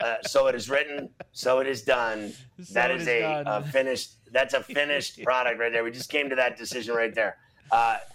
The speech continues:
Speaker 1: Fried Eggs is gonna, uh, win this game over the Reds. The Reds are a minor league team, and I'll have mine, uh, o-, over easy. All right, there you go. I'm on,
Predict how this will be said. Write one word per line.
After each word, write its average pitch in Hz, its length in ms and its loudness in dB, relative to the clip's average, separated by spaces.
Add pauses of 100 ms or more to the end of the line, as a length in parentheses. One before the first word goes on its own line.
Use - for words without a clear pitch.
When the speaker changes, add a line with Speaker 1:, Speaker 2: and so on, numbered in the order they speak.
(140)
Speaker 1:
Fried 170 400 2
Eggs 151 640 4 (220)
is 117 180 0
gonna, 135 400 2
uh, 120 260 2
win 143 180 0
this 143 180 0
game 139 260 0
over 127 160 0
the 127 60 4
Reds. 120 260 2
The 139 80 -6
Reds 151 400 2
are 151 100 2
a 143 160 0
minor 151 460 0
league 143 580 -2 (100)
team, 123 580 -2 (400)
and 120 380 0
I'll 135 220 2
have 139 240 0
mine, 135 300 0 (100)
uh, 117 420 0 (160)
o-, 139 200 -4
over 127 320 2
easy. 110 400 -6 (400)
All 113 100 0
right, 131 320 0
there 131 160 2
you 120 120 -6
go. 113 280 2
I'm 131 160 -2
on, 123 360 0